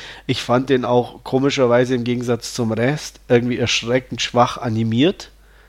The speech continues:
Also das ist mir irgendwie gleich so aufgefallen, dass der, also im Gegensatz zu allem anderen, so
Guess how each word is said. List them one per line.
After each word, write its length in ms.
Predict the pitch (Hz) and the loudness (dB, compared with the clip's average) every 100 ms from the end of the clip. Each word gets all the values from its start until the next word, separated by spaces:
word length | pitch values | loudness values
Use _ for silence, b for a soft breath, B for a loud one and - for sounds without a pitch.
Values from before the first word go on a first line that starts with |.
| b b b b b b _ _ _ _ _ _ _ | b b b b b b _ _ _ _ _ _ _
Also 240 | 139 127 123 | 0 2 2
das 340 | 123 131 127 | 2 -2 -2
ist 180 | 139 - | -6 -2
mir 200 | 143 139 | 0 2
irgendwie 300 | 131 131 127 | 2 0 -2
gleich 260 | 123 123 - | 2 2 2
so 100 | 139 | -2
aufgefallen, 560 | 143 - - 135 127 | -2 -4 -4 0 2
dass 200 | 127 120 | 2 0
der, 320 | 127 120 120 - - _ | 2 2 2 -4 -20 _
also 420 | 127 113 120 117 - - | -6 0 0 0 -6 -6
im 140 | 117 | -2
Gegensatz 460 | 117 127 135 120 - | 0 0 2 0 -2
zu 120 | 127 | -2
allem 220 | 120 123 | 0 0
anderen, 320 | 117 131 131 | 0 0 0
so 160 | 113 120 | 0 -4